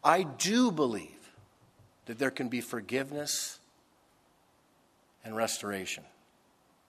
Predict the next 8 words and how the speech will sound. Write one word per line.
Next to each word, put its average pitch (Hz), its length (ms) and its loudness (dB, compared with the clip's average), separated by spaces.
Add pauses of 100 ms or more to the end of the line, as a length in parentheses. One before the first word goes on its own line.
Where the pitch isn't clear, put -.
(360)
I 107 100 -2
believe 107 400 -2
that 101 180 -8
Jesus 104 760 -4 (1700)
can 104 140 -10
do 101 120 -2
amazing 95 460 -4
things. 82 540 -12